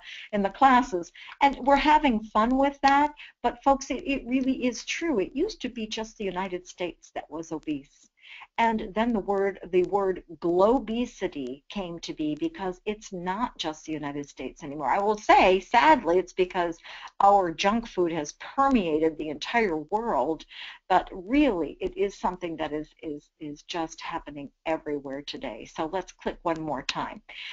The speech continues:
Let's look at the correlation, here we go, about the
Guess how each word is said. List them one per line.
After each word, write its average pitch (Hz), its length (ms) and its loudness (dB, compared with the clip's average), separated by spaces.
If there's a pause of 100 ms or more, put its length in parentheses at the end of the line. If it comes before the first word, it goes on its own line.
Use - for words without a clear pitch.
(260)
Let's 494 280 0
look 240 360 4
at 196 260 6
the 185 60 -2
correlation, 175 1080 4 (140)
here 180 240 -2
we 170 100 0
go, 123 320 0
about 156 480 2
the 160 160 0